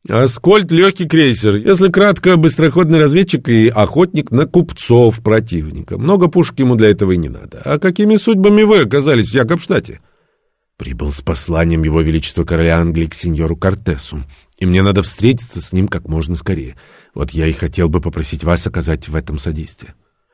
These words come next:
"Так в чём же дело, Джеймс? Могли бы сразу пойти в Форт Росс. Зачем в Якобштадт завернули?" Таково было распоряжение Адмиралтейства. Лорды опасаются, скажем так, инцидентов, связанных с появлением Норфолка.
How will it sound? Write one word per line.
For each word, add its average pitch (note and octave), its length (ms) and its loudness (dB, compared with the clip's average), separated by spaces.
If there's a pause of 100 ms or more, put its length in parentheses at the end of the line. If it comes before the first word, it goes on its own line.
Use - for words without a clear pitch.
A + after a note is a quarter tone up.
(560)
"Так F3 260 -2
в - 80 -18
чём A3+ 280 4
же G3 80 4
дело, F#3+ 260 4
Джеймс? A2 540 0
Могли F2 340 -2
бы G#3+ 140 2
сразу A3+ 380 4
пойти G3 260 2
в - 60 -2
Форт F#3 220 0
Росс. G3 260 2
Зачем C#3+ 480 2
в - 20 4
Якобштадт C#3+ 640 2
завернули?" G3+ 540 0 (580)
Таково D2+ 380 -4
было F2 220 2
распоряжение E2 580 0
Адмиралтейства. D#2 800 -4 (360)
Лорды F#2 300 2
опасаются, G2 720 0
скажем G2 360 -4
так, G#2+ 280 -4
инцидентов, G#2 920 -2
связанных E2+ 500 -2
с - 80 -14
появлением F2 580 2
Норфолка. - 520 -6